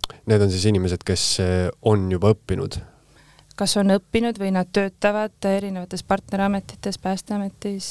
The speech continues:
Speaker 2: Politsei- ja Piirivalveametis, äh, need tä-, täiendusõppijad leiavad ka teie, tee meie kooli, jah?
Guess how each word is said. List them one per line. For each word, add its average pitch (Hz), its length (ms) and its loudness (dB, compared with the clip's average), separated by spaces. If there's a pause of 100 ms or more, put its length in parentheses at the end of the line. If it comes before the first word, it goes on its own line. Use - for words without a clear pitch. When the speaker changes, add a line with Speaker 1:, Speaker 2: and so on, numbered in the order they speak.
(120)
Speaker 2:
Politsei- 185 300 -6
ja 185 40 -10
Piirivalveametis, 190 1000 -4 (200)
äh, 190 440 -10 (360)
need 202 340 0
tä-, 196 180 -2
täiendusõppijad 185 800 -4
leiavad 190 340 -2
ka 226 140 -4
teie, 175 320 -6 (120)
tee 180 220 0
meie 175 280 -2
kooli, 175 320 -4
jah? 202 100 -4